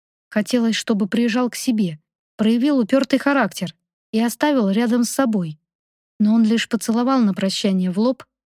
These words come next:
и отправил собирать вещи. Да, я рассчитывала явно не на такую реакцию. Когда просила, думала, разразится настоящая буря, что он станет крушить все вокруг от душевной боли,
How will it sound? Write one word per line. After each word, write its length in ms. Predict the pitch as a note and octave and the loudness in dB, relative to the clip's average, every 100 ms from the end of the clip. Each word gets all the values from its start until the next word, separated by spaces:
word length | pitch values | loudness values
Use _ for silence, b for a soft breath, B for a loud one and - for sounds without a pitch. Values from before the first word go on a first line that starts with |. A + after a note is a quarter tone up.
| C#4 | -2
и 60 | |
отправил 480 | C4+ - A3 G#3+ F#3+ | -2 0 0 2 0
собирать 460 | - F#3+ G3 F#3+ G3+ | -2 -2 -2 -2 -2
вещи. 460 | F#3 F3 - E3 _ _ _ _ _ _ _ - | -2 -4 -8 -12 _ _ _ _ _ _ _ -2
Да, 220 | G#3 A#3 | 2 2
я 180 | A#3 B3+ | 2 2
рассчитывала 540 | C#4 - C#4 C#4 C4+ | 0 -2 -2 0 2
явно 340 | C#4 A#3 A3+ A#3+ | 2 2 2 4
не 160 | A#3+ | 4
на 100 | B3+ | 2
такую 400 | A#3+ C#4 G#3+ F#3+ | 0 0 0 0
реакцию. 640 | F#3 F#3+ F3+ - - F#3 F#3 _ _ | 2 0 -2 -4 -4 -4 -4 _ _
Когда 320 | G3 F#3 G#3 | -4 -2 -2
просила, 500 | A3+ A#3 - D#4 A3+ | 0 -2 -2 0 0
думала, 460 | F3 A#3+ B3 A3 A3 | 2 2 4 2 0
разразится 600 | G#3+ A3 A3+ C4 - G#3 | 0 0 0 -2 -2 -2
настоящая 680 | G3 - A3 B3+ - C#4 | -2 0 0 2 2 0
буря, 420 | A#3 A3 F#3 E3 - _ _ _ | 2 0 -2 -6 -14 _ _ _
что 220 | - G#3 | -4 0
он 100 | G#3+ | 0
станет 340 | - A3+ A3 | 2 2 2
крушить 440 | - A3+ A3+ D#4+ B3+ | 0 -2 0 -2 -2
все 200 | - A3 | -2 0
вокруг 360 | A3 - C4 | 0 -2 -2
от 100 | G3+ | -2
душевной 480 | F#3 G#3+ - B3+ B3 | -2 -2 0 2 2
боли, 460 | A3+ B3 G3+ F3 | 2 0 0 -4